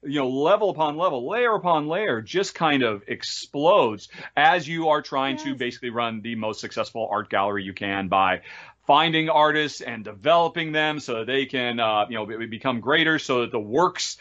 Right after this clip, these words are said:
Speaker 1: that they produce for you will ultimately, um, lead to your prestige of your gallery. Or to heck with that, let's just, "Oh, that, that, that, uh, artist you put all that time and attention and love into? Yeah, I'm just gonna get his latest work and put it in my gallery. No, thanks."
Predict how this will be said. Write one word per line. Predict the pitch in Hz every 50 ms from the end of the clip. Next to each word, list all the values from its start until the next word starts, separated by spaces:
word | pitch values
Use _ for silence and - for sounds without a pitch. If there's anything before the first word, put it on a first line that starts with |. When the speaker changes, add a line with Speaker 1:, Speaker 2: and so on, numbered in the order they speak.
| - - -
Speaker 1:
that | 139 131
they | 160 165
produce | 156 - 156 139 123 151 180 180 170 -
for | - 180
you | 180 175 175 175
will | 175 151 135 117 120 -
ultimately, | 120 131 135 131 131 - 139 131 127 127 123 123 123 123 120 120 120
um, | 120 113 107 110 107 92 - - - - -
lead | 123 127 143 143 131
to | - - 117
your | 104 127 147 156
prestige | 151 165 156 143 - 165 151 120
of | 127
your | 127
gallery. | 123 143 147 151 165 170 175 175 - - - _ -
Or | 202 240 277 277 262
to | 233 170 151 147
heck | 147 175 240 -
with | - 165 -
that, | - 131 139 180 214 - -
let's | 143 151 190 214 - -
just, | 220 208 190 - -
"Oh, | 330 339 -
that, | 208 226 254 - 202
that, | 202 233 233 220 185 160 139 131 127
that, | 175 196 220 208
uh, |
artist | 196 170 160 156 175 196 190 160 - -
you | 185 208
put | - 302
all | 302 294 302
that | 311 294 269
time | - 277 294 311 320
and | 320 311
attention | 269 - 302 311 302 - - 330 320 - -
and | 202 208 208
love | 208 226 247 277 294
into? | 320 311 - 359 392 392 - - - - -
Yeah, | 302 302 254
I'm | 262 294
just | - -
gonna | 330 277 269
get | 277 269 220
his | 262 214
latest | 220 233 220 214
work | 220 214 190 -
and | 196 147
put | 165 180
it | 156
in | 143
my | 127 117 107
gallery. | 98 95 80 82 82
No, | 82
thanks." | - - - - -